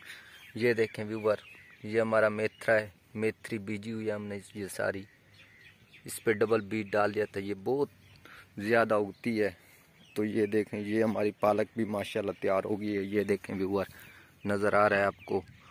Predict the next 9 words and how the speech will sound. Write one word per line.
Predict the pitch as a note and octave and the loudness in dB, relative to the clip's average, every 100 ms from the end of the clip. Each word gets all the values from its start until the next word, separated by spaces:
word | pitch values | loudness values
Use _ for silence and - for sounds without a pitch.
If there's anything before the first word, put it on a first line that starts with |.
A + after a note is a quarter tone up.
| - - - - - | -20 -20 -20 -20 -8
देख | G2+ G2+ - | 0 0 0
लें। | G2+ F#2+ G#2 - _ - - - - - - _ _ - - | -6 -8 -10 -20 _ -20 -20 -20 -20 -20 -20 _ _ -20 -4
ये | A2+ | 0
हमारी | A2 A2 G#2+ | 2 2 2
सब्ज़ी | G2 G#2+ G#2 A2 | 0 -2 -2 -2
हमने | G#2+ G2+ G2+ | 0 0 -4
बीजी | G2 G#2 G2 | -4 -4 -2
हुई | A2+ G#2+ | -4 0
है, | G#2+ | 0